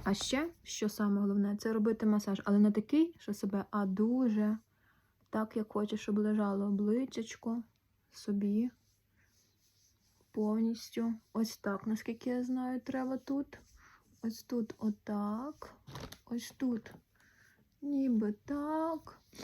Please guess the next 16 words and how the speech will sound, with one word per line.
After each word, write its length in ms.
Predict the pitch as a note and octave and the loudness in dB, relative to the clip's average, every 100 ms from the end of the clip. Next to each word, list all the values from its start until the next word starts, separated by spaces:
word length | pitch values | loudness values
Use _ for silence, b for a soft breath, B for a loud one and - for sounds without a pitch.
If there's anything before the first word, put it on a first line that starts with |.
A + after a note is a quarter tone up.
| B - | B -2
Ну, 80 | |
взагалі 260 | C#4 C#4 D#4 | 4 6 6
я 100 | D#4 | 4
це 140 | - | 4
інтуїтивно 560 | B3+ A#3+ C4 B3 C4 A3+ | 6 6 6 6 6 8
роблю, 320 | A3+ A3+ D4+ | 8 8 8
можливо, 360 | D4+ A3+ B3 B3 | 6 4 4 2
це 120 | A#3+ | 2
неправильно 600 | A#3 A3 G#3 F#3+ G3 G3 | 2 2 0 2 2 2
я 120 | G3+ | 2
роблю. 360 | G3+ G3 G3+ G#3 B B B B - | 2 2 0 -2 B B B B -4
А 80 | |
тут 380 | A3 C4+ C4+ - | -2 0 -2 -2
я 120 | G#3 - | -4 -2
і 80 | G#3+ | -2
так 800 | - - C#4 C#4+ C#4+ C#4+ - | -2 -4 -2 -2 -4 -6 -16